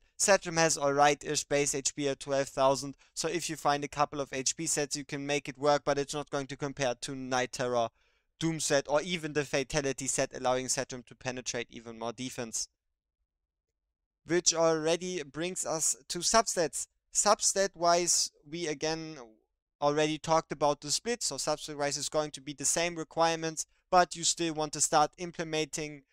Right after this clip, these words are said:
substats, and for those substats, attack speed can take a lesser of a position, and you do want to see something along the lines of flat attack, or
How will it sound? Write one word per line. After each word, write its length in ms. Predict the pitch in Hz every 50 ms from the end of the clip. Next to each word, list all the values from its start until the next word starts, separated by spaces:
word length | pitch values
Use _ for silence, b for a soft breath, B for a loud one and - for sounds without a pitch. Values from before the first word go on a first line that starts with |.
| _ _ _
substats, 600 | - - - 190 190 - - - 190 180 175 -
and 120 | 156 160 151
for 160 | - 165 160
those 220 | 147 185 196 190
substats, 640 | - - 202 190 - - - 190 180 185 - - - - _ _ _ _ _ _ 165
attack 280 | 160 - 214 214 208
speed 240 | - - 196 202 -
can 160 | - 190 165
take 280 | - 185 165 165 - -
a 40 | 151
lesser 320 | 151 165 185 196 - 202
of 220 | 170 170 165 -
a 40 | 165
position, 460 | _ - 165 143 160 170 165 - -
and 240 | 127 120 151 147 139
you 80 | 151 147
do 140 | 135 165 170
want 300 | 160 147 156 156 147 -
to 80 | 156
see 400 | - - - 165 156 151 143 151 -
something 380 | - - 156 156 151 156 151 151
along 200 | 147 147 147 139
the 60 | 139
lines 220 | 131 147 143 147
of 180 | 151 139 - - _ _
flat 360 | - - - 156 160 175 -
attack, 440 | 123 147 - - 175 156 151 - - _ _ _ _ _ _ _
or 360 | - 151 160 160 156 156 123